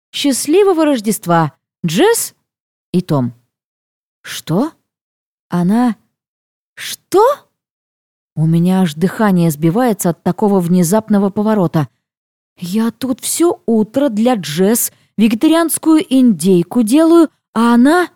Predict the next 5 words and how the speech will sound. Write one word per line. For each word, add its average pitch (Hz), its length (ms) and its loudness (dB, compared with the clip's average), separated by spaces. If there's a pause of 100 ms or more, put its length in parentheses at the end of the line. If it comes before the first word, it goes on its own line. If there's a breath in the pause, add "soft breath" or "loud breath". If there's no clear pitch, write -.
(580)
не 294 460 2
придет? 320 920 2 (920)
«Бекки», 208 640 -2 (200)
пугается 190 420 -2
Стеф - 360 -4